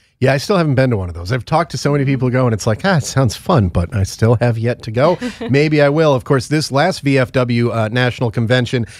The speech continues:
Speaker 1: the president spoke there, so a lot of news was made at that V F W convention. Uh, and there's a lot going on in the veteran sphere, and let's move on to talking about some of that stuff because,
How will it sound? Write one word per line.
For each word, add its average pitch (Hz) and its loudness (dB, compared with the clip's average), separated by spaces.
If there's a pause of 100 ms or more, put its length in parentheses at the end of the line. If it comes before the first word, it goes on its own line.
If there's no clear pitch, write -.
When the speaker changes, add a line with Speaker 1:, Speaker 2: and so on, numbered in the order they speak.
(160)
Speaker 1:
the 90 -12
president 147 0
spoke 139 0
there, 135 2
so 101 -2
a - -4
lot 127 0
of 127 0
news 131 0
was 117 -2
made 127 4
at - -4
that 117 4
V 120 4
F 117 2
W 120 2
convention. 117 0 (300)
Uh, 117 2
and 135 -2
there's 139 0
a 147 -6
lot 185 0
going 160 0
on 143 2
in 135 -2
the 131 0
veteran 123 2
sphere, 131 2
and 127 0
let's 160 -2
move 180 0
on 143 0 (260)
to - -10
talking 170 0
about 135 0
some 131 -4
of 123 -2
that 120 0
stuff 131 -2
because, 165 0